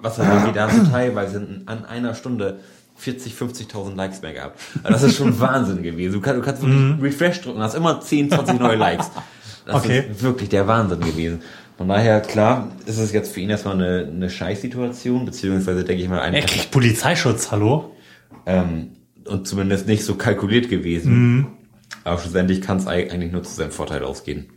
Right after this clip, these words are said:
Speaker 2: Weil
Speaker 1: Wenn man
Speaker 2: was
Speaker 1: auch,
Speaker 2: auch
Speaker 1: auch wenn er jetzt beim Prozess, keine Ahnung, dann ir-, ir-, irgendwohin Geld spenden muss oder so,
Speaker 2: Mhm.
Speaker 1: wie, wie, wie so ein Prozess halt ausgehen mag.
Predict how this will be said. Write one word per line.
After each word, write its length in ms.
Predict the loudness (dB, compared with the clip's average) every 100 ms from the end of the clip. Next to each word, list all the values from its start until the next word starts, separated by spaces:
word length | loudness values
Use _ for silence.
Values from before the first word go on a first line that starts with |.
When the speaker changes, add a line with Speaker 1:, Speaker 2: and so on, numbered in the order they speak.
| -20 -20 _ -2
Speaker 2:
Weil 120 | 2
Speaker 1:
Wenn 60 | 4
man 80 |
Speaker 2:
was 60 | 6
Speaker 1:
auch, 220 | 4 4
Speaker 2:
auch 160 | 2 0
Speaker 1:
auch 140 | 0
wenn 120 | 2 2
er 60 |
jetzt 160 | 2 0
beim 360 | 2 2 0 -4
Prozess, 440 | -6 -2 -2 -4
keine 240 | -6 -6
Ahnung, 260 | -4 -4 -6
dann 280 | -6 -8 -4
ir-, 200 | -4 -2
ir-, 140 | 0
irgendwohin 760 | 2 2 4 6 6 4 0 2
Geld 240 | 4 2
spenden 380 | 0 0 0 2
muss 220 | 0 0
oder 220 | 0 2
so, 80 | 4
Speaker 2:
Mhm. 280 | 4 4 2
Speaker 1:
wie, 240 | 0 -4 -4
wie, 180 | -6 -4 -6 -8 -8 -8
wie 80 |
so 100 | -6
ein 60 | -6
Prozess 280 | -6 -4 -2
halt 120 | -2
ausgehen 360 | -4 -4 -6 -4
mag. 180 | -6